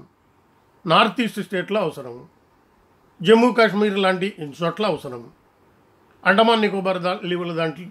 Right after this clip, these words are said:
దగ్గర అవసరం, లేదు గుజరాత్లో బార్డర్ ఏరియాస్లో అవసరం. ఎక్కడ అవసరమో అక్కడ మాత్రం వాడుకోండి, మిగతా చోట్ల ఎందుకు అని కూడా ఒక రికమెండేషన్ చేశాడు. కాబట్టి ఈ సిఫార్సుల మీద డీఓటీ ఎట్లా స్పందిస్తది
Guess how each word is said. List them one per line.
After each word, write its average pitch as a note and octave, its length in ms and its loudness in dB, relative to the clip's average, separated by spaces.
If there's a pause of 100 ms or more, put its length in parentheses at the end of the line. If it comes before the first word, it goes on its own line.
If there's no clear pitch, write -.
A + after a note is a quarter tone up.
దగ్గర D#3 240 0
అవసరం, B2 340 -6 (840)
లేదు G3 200 6
గుజరాత్లో G3+ 560 0 (420)
బార్డర్ G3+ 380 4
ఏరియాస్లో F3 460 0
అవసరం. B2 320 -10 (380)
ఎక్కడ F#3+ 300 0
అవసరమో A3 360 2
అక్కడ G#3 220 0
మాత్రం G#3 360 2
వాడుకోండి, F#3+ 380 0
మిగతా E3+ 260 -2 (100)
చోట్ల E3+ 180 -4
ఎందుకు D#3+ 260 -8 (1080)
అని E3+ 140 4
కూడా F3+ 180 2
ఒక E3 140 0
రికమెండేషన్ C#3 560 -6
చేశాడు. A2 320 -20 (1160)
కాబట్టి G3+ 300 2
ఈ A3+ 640 0 (480)
సిఫార్సుల G#3+ 540 0
మీద F#3+ 240 2 (1040)
డీఓటీ G3 440 2 (100)
ఎట్లా G3 140 0
స్పందిస్తది D#3+ 640 -6